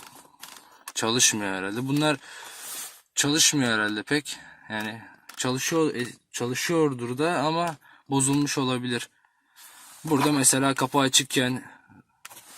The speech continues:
sol arka kapı açıkken ışık yanıyordu. Burada mesela hata olduğu zaman yanar. Işık, bir tane ışık yanmadığı zaman. Diğer videolarda öyle görmüştüm çünkü.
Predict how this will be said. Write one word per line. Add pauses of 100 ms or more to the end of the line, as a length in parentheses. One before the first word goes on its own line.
(100)
sol
arka
kapı
açıkken
ışık
yanıyordu. (2000)
Burada
mesela
hata
olduğu
zaman
yanar. (160)
Işık,
bir
tane
ışık
yanmadığı
zaman. (420)
Diğer
videolarda
öyle
görmüştüm
çünkü.